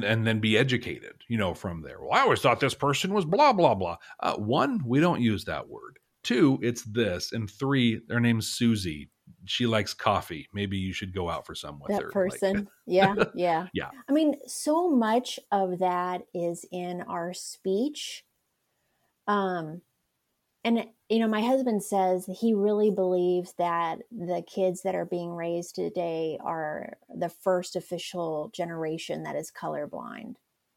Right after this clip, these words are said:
Speaker 2: And, you know, I think there's so much in our speech that we just don't get. Be-, we've s-, we heard our grandparents say it. We heard, uh, you know, that, that per-, I mean, like what you're saying, it's just part of our everyday speech.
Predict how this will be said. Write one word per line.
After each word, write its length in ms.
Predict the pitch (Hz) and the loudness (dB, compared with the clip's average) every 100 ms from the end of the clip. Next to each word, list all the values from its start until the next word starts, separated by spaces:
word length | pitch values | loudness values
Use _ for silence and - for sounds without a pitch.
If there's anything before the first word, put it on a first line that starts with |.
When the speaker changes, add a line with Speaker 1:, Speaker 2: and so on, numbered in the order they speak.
| _ _ _ _ _ _ _ | _ _ _ _ _ _ _
Speaker 2:
And, 460 | - 196 175 160 147 - | 2 2 2 -4 -6 -6
you 80 | 208 | 0
know, 180 | 214 190 | 2 2
I 120 | 185 | 0
think 260 | 196 233 226 | 2 2 4
there's 240 | 214 196 | 2 0
so 280 | - 226 214 | 0 2 2
much 460 | 202 196 196 - - - _ _ _ - | 2 2 0 -4 -10 -12 _ _ _ -2
in 140 | 202 | 0
our 160 | 185 180 | 0 -2
speech 580 | - - 208 190 - - | -8 -2 0 0 -2 -2
that 180 | 185 - | -2 2
we 160 | 185 | 0
just 400 | 180 196 190 - | 2 2 2 -2
don't 380 | 202 196 180 185 | 2 2 -2 2
get. 360 | 185 180 170 - _ _ _ _ _ _ _ _ _ | 4 4 2 -4 _ _ _ _ _ _ _ _ _
Be-, 100 | 214 - _ _ _ | -2 -2 _ _ _
we've 160 | 214 208 | 0 0
s-, 200 | - - - | -2 -14 -2
we 140 | 202 | -2
heard 260 | 185 220 208 | 2 2 4
our 100 | 190 | 4
grandparents 680 | 185 196 214 220 170 - | 4 2 2 2 0 -2
say 160 | - 160 | -2 -2
it. 100 | 135 | 0
We 100 | 180 | 0
heard, 340 | 185 196 175 - | 2 2 0 -2
uh, 220 | - - - | -8 -10 -2
you 120 | 202 | 0
know, 220 | 180 151 | 0 -4
that, 300 | 190 185 - - - - | 2 2 2 -14 -6 0
that 180 | 180 | 0
per-, 300 | - 214 180 - | 0 2 2 2
I 40 | |
mean, 180 | 208 196 | 0 2
like 240 | 180 190 | 4 2
what 180 | 202 180 | 4 2
you're 140 | 165 180 | 2 -2
saying, 540 | - 247 190 143 165 - - - | 2 4 4 -2 -6 -14 -20 0
it's 300 | 196 196 - | 4 4 2
just 260 | 214 202 - | 0 0 -2
part 280 | - 196 196 | 4 4 6
of 140 | 185 | 4
our 180 | 185 - | 4 4
everyday 560 | - 185 185 180 170 | 0 0 0 2 2
speech. 360 | 170 - 226 190 | 0 -2 -2 0